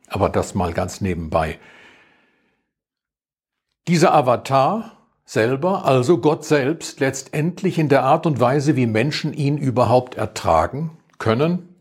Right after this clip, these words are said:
macht jetzt eine ganz persönliche Ansprache. Er spricht sie mit dem Namen an.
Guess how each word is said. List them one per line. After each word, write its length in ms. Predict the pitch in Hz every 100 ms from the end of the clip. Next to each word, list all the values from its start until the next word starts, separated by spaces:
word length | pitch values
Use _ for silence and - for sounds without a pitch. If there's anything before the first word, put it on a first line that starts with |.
| _ _ _ _ -
macht 340 | 143 180 -
jetzt 140 | 170 165
eine 200 | 143 127
ganz 300 | 110 123 -
persönliche 680 | 135 113 82 82 92 -
Ansprache. 640 | - - - - - - - _ _ _ _ _ _
Er 100 | 147
spricht 360 | - - 165 -
sie 80 | 170
mit 140 | 170
dem 120 | 180
Namen 440 | 165 151 90 82 -
an. 160 | -